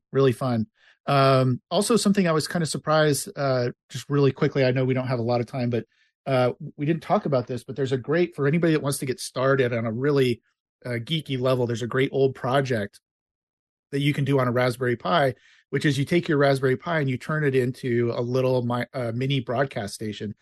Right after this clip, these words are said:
You can do a Google search for F M trans-, transmitter,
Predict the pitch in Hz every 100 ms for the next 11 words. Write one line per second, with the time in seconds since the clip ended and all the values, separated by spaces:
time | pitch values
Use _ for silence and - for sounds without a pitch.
0 | _ _ - 135 139 135 131 135 135 131
1 | 123 - 120 117 120 113 135 120 113 _
2 | - 131 123 117 117 - 127 113 120 120
3 | 113